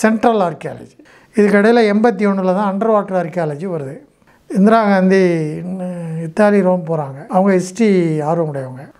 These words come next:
அங்கே உள்ள மியூசியத்தை பார்க்குறாங்க, அங்கே சோழர் கால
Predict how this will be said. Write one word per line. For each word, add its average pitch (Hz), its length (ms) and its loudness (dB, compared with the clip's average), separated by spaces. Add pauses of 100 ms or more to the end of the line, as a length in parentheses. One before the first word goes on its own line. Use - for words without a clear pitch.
(540)
அங்கே 196 260 4
உள்ள 208 140 2
மியூசியத்தை 196 540 0
பார்க்குறாங்க, 139 360 -8 (440)
அங்கே 196 220 2
சோழர் 226 320 2
கால 190 160 0